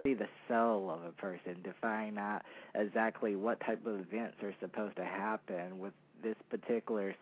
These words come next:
sign and time and age and year and, you know, blah, blah, blah, blah, blah. The list goes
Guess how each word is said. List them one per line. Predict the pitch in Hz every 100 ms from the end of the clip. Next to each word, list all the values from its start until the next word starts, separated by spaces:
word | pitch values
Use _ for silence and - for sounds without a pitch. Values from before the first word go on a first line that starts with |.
| -
sign | 107 107 101 92
and | 85 71
time | - 113 220 208 190 -
and | 147 143 - - - -
age | 117 123 113 101 87 -
and | 76 87
year | 107 120 113 98
and, | 78 73 71 65 69
you | 110
know, | 90 76 78 80 58
blah, | 90 110
blah, | 107 104 98
blah, | 92
blah, | 85 -
blah. | - 110 95
The | 85
list | 165 101 98 -
goes | 90